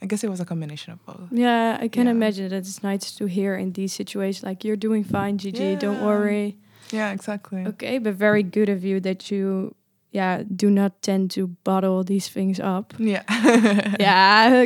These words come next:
Speaker 2: <laughs> little reference to our, uh,
Speaker 1: <laughs>
Speaker 2: podcast.
Speaker 1: Yeah. <laughs>
Speaker 2: But
Speaker 1: Nice
Speaker 2: okay,
Speaker 1: one.
Speaker 2: really good. And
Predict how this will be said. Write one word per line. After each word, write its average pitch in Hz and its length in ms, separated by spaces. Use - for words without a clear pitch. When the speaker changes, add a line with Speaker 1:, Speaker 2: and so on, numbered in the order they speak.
Speaker 2:
<laughs> 269 340
little 311 360
reference 269 500
to 254 120
our, 262 260
uh, 254 320
Speaker 1:
<laughs> 277 160
Speaker 2:
podcast. 339 500
Speaker 1:
Yeah. 202 380
<laughs> 254 720
Speaker 2:
But 294 240
Speaker 1:
Nice 190 100
Speaker 2:
okay, 285 260
Speaker 1:
one. 285 100
Speaker 2:
really 277 260
good. 254 400
And 247 220